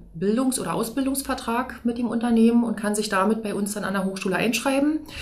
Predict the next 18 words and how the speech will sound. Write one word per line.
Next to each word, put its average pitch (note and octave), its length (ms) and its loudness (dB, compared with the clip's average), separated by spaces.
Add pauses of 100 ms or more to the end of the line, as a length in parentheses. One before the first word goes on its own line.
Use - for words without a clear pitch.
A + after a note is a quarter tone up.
(320)
Wenn G#3+ 180 6
allerdings A3 440 2
nicht C#4 220 2
das - 140 0
passende A#3+ 300 2
Unternehmen A3 360 4
dabei A3+ 320 2
sein C4 200 2
sollte, G3+ 360 0
was G3 260 -2
eben G#3 240 -2
häufig G3 300 -2
auch - 120 -4
der C#4 140 -2
Fall A3+ 200 -2
ist, A3+ 440 -2
dass G3 200 -4
die F#3+ 400 -2